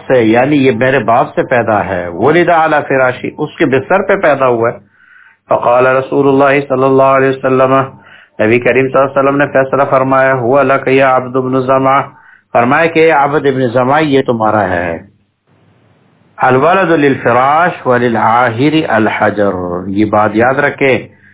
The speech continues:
کہ مسئلہ یہ ہے کہ ولد فراش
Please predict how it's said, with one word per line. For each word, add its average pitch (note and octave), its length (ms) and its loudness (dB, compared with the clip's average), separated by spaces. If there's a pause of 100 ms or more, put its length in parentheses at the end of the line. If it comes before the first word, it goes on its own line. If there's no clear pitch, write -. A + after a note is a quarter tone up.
(240)
کہ A#2+ 220 2
مسئلہ A#2+ 420 0
یہ A#2+ 300 2
ہے C#3+ 220 2
کہ D#3 240 -2 (520)
ولد C3+ 440 0
فراش C#3 300 2